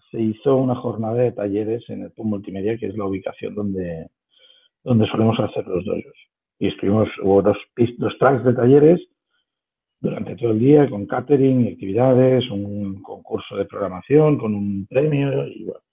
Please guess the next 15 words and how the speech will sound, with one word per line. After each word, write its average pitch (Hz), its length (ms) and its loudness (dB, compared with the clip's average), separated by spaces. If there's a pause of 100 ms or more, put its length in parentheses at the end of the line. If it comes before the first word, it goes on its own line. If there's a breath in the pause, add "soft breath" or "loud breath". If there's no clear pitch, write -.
(880)
muchas 117 320 2
cosas. - 320 -12 (1000)
En 147 120 4
ese, 180 300 4
en 139 100 8
ese 160 160 6
evento 185 320 8
se, 98 400 0
se, 85 720 -12 (560)
se - 80 -6
apuntó 110 320 -2
mucha 131 280 4
gente 143 300 2
de, 101 600 -2 (180)
de, 92 440 -14